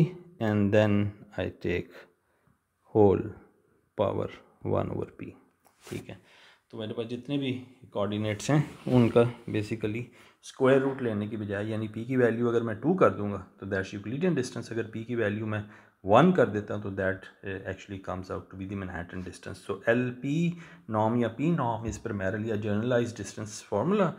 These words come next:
Eh, generally हम करते ये हैं कि या Manhattan distance यूज़ करते हैं या हम Euclidean distance यूज़ करते हैं। And out of these two, मन-, eh, Euclidean distance is primarily used most commonly। अच्छा, अब हमारे पास एक पॉसिबिलिटी ये भी हो सकती है कि मेरे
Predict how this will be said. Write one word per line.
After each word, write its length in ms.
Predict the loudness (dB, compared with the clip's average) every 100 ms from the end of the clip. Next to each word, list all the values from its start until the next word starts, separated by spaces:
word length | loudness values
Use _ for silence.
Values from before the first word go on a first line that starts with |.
| -12 -20 -14 -2
Eh, 300 | 0 2 2
generally 340 | 4 4 4 4
हम 200 | 4 2 -2
करते 260 | -2 -4
ये 160 | 0 0
हैं 200 | 0 -2
कि 160 | -2 -2
या 80 | -2
Manhattan 440 | -2 -2 -2 -2 -6
distance 340 | -6 -8 -8 -4
यूज़ 240 | -4 -4
करते 260 | -10 -8 -10
हैं 220 | -6 -6
या 180 | -6 -6
हम 180 | -6 -8
Euclidean 420 | -8 -8 -6 -8 -10
distance 260 | -12 -10
यूज़ 180 | -8 -6
करते 240 | -8 -8 -6
हैं। 80 | -2
And 120 | 0
out 200 | 0 -4
of 80 | -6
these 240 | -8 -8 -8
two, 100 | -6 -6
मन-, 180 | -6 -4
eh, 180 | -4 -4
Euclidean 420 | -6 -8 -6 -8 -8
distance 300 | -12 -16 -16
is 100 | -16 -12
primarily 480 | -10 -8 -8 -8 -12 -10
used 320 | -10 -12 -16 -10 -10
most 220 | -10 -10 -10
commonly। 400 | -8 -10 -12 -16 -20 -20 -20 -6
अच्छा, 160 | -4 2
अब 240 | 6 6
हमारे 340 | 4 2 2
पास 240 | 2 0 0
एक 180 | -4 -2
पॉसिबिलिटी 600 | -2 -2 -4 -6 -6 -6
ये 60 |
भी 140 | -4 -4
हो 160 | -4
सकती 300 | -6 -8 -6
है 160 | -4 -4
कि 140 | -4
मेरे 220 | -6 -6